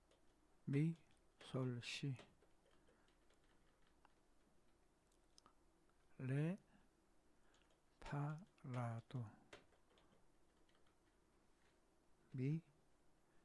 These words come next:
솔, 시, 레. 예. 일단 구성은 다 있습니다. 하고 이제는, 이제는 변화표 붙이는 걸 해야 되죠. 자,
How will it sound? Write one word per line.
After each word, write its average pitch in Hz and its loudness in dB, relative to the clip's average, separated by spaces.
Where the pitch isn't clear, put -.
솔, 143 -2
시, 123 -8
레. - -8
예. 92 -2
일단 135 -2
구성은 151 6
다 - 0
있습니다. 151 -6
하고 175 6
이제는, 151 8
이제는 135 6
변화표 151 4
붙이는 123 -4
걸 - -12
해야 120 -6
되죠. 110 -8
자, 147 10